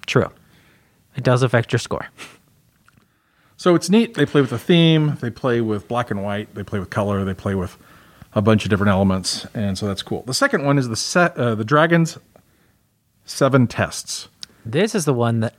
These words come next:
Speaker 1: I would say was my least favorite.
Speaker 2: I liked it.
Speaker 1: Uh, some of the puzzles frustrated me.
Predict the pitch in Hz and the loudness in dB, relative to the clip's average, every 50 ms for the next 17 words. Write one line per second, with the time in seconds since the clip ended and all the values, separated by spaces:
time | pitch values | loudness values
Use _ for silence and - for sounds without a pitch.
0 | _ - 135 156 165 151 143 123 98 - - 110 107 107 101 98 98 101 101 95 | _ -4 -2 0 2 2 2 0 0 -2 -2 -2 -2 -2 -2 -4 -2 -2 -2 -2
1 | 80 82 78 - - - 73 69 62 - - _ _ _ _ - - 135 151 151 | -2 -4 -6 -6 -6 -6 -6 -6 -8 -12 -16 _ _ _ _ -10 -8 -6 -6 -4
2 | - 110 147 - - - - - - - - - - _ _ _ _ _ - 147 | -2 -2 -2 -2 -2 -8 -16 -16 -20 -20 -20 -20 -20 _ _ _ _ _ -2 0
3 | 143 143 143 143 139 - - _ - - - - - 208 226 240 247 240 214 220 | 0 2 2 0 0 -2 -6 _ -8 -6 -6 -4 -2 -2 0 0 0 0 -2 -4
4 | 202 - - - 180 165 156 143 147 151 147 143 139 123 - - - - _ _ | -4 -6 -4 -2 -2 0 0 0 0 2 2 2 0 0 -2 -6 -10 -12 _ _
5 | _ _ _ _ _ _ _ _ _ _ _ _ _ _ _ _ - 147 131 - | _ _ _ _ _ _ _ _ _ _ _ _ _ _ _ _ -2 -2 -2 -2
6 | - - 101 92 87 80 78 78 - | -2 -2 -2 -2 -2 -4 -4 -8 -10